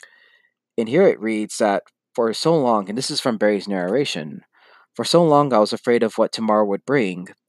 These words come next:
I had no idea how much of my life I was losing worrying. It was a waste of time. But now because of the speed I have time, for relationships,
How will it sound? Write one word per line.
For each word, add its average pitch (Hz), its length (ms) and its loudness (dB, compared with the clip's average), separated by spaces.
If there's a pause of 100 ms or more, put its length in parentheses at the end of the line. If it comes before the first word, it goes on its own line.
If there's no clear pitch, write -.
(100)
I 107 120 0
had 104 120 -2
no 110 100 0
idea 110 420 2
how 107 140 -4
much 104 340 -2
of - 220 -8
my 101 160 -2
life 104 380 2
I 73 100 -4
was 92 260 -6
losing 98 540 -6
worrying. 92 500 0 (540)
It 113 80 0
was 131 120 2
a 135 60 2
waste 110 240 0
of 95 80 -10
time. 87 480 -4 (680)
But 113 100 -4
now 139 120 4
because 156 340 0
of 113 140 0
the 110 80 4
speed 117 260 2
I 98 100 4
have 92 540 4
time, 78 500 -6 (300)
for 101 140 -6
relationships, 104 760 2